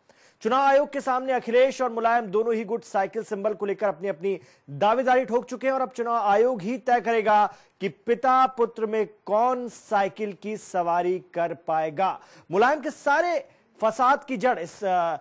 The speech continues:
रामगोपाल यादव को मुलायम सिंह यादव बता रहे हैं। उन्होंने राज्यसभा के सभापति हामिद अंसारी को बाकायदा खत लिख करके रामगोपाल को सपा से राज्यसभा सांसद ना माने जाने की अपील तक कर दी है।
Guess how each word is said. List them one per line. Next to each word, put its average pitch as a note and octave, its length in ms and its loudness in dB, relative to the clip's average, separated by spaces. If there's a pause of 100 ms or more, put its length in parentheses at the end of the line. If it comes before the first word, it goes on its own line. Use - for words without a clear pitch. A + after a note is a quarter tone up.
(220)
रामगोपाल G#3 580 0
यादव F#3+ 280 0
को A#3+ 240 0
मुलायम G#3+ 260 -2
सिंह A3 160 -6
यादव A3 180 0
बता A3+ 260 -2
रहे A#3+ 80 -2
हैं। B3+ 40 -4
उन्होंने A#3 220 -2
राज्यसभा G3 480 0
के F3+ 100 -8
सभापति F#3 540 -4 (220)
हामिद A#3 300 0
अंसारी A#3 340 0
को A#3 100 -4
बाकायदा G#3+ 800 0
खत C#4+ 380 -4
लिख C4+ 200 -4
करके G3 520 0 (260)
रामगोपाल G#3+ 760 0
को A3+ 180 -6
सपा G3 360 -4
से A3+ 140 -6
राज्यसभा F3+ 520 -4
सांसद F3 380 -8
ना E3 400 -2
माने A#3 260 0
जाने A3 300 -2
की A#3 120 -4
अपील A#3+ 280 -6
तक G#3+ 160 -4
कर F#3+ 160 -6
दी D#3 140 -12
है। B2 160 -18